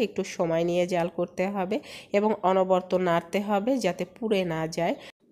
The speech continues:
যদি লেগে যায় বা পুড়ে যায় তাহলে কিন্তু খেতে তেতো লাগবে এবং ভালো লাগবে না। আর চুলার আঁচ খুবই অল্পতে রেখে এই কাজটা করতে হবে। দেখবেন কালারটা ধীরে ধীরে চেঞ্জ হতে শুরু করবে।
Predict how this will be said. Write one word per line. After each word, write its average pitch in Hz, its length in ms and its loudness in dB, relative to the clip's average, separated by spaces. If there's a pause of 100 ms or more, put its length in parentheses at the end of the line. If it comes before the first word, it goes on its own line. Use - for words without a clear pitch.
(360)
যদি 226 340 4
লেগে 233 300 8
যায় 220 240 8
বা 220 160 6
পুড়ে 226 320 2
যায় 196 200 4
তাহলে 196 360 4
কিন্তু 185 340 0
খেতে 180 340 -2
তেতো 175 320 0
লাগবে 196 360 0 (400)
এবং 185 280 4
ভালো 196 300 4
লাগবে 165 380 0
না। 170 140 2 (160)
আর 170 240 2
চুলার 190 340 2
আঁচ 185 200 2 (160)
খুবই 202 400 0 (460)
অল্পতে 190 440 4
রেখে 180 300 0
এই 196 100 4
কাজটা 170 340 0
করতে 202 360 -4
হবে। 214 380 0
দেখবেন 185 440 2 (120)
কালারটা 175 440 4
ধীরে 190 280 0
ধীরে 190 200 -2 (120)
চেঞ্জ 175 300 2
হতে 190 240 -4
শুরু 208 280 -2
করবে। 208 320 -2